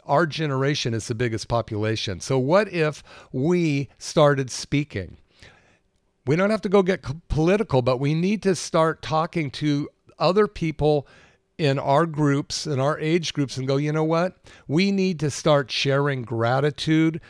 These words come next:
We need to start, stop the hate."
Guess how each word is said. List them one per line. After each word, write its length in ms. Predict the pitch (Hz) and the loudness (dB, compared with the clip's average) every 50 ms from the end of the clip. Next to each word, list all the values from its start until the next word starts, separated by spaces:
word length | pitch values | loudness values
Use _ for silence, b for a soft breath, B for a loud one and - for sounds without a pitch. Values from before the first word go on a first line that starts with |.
| B B B B | B B B B
We 160 | - 131 127 | -2 -2 0
need 260 | 131 143 160 180 190 147 | 0 0 0 0 0 -2
to 120 | 165 156 | -4 -4
start, 540 | - - - - 156 147 143 143 143 139 - _ _ _ _ _ - | -4 -8 0 2 4 4 6 4 2 0 -6 _ _ _ _ _ -12
stop 480 | - - - - - 160 165 165 - _ | -8 -6 -2 0 2 4 4 2 0 _
the 120 | 160 135 | -2 -2
hate." 400 | 107 117 127 95 92 - - - | 0 0 -2 -4 -4 -8 -12 -20